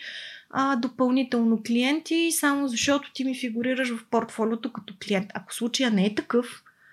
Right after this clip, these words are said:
абсолютно икономически необосновано аз да работя на загуба или на фитка.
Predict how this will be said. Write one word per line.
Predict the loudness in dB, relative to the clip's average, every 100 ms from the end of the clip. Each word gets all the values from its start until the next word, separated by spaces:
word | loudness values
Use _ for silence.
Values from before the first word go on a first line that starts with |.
| -20 -20 _ _
абсолютно | 4 4 4 0 0 2
икономически | 2 2 0 2 0 -4 0 2
необосновано | 4 2 0 0 0 4 4 4
аз | 2 2
да | 0
работя | 0 0 0 0
на | 0
загуба | 2 0 0 0 2
или | 4
на | 4
фитка. | 2 -10 -12 -14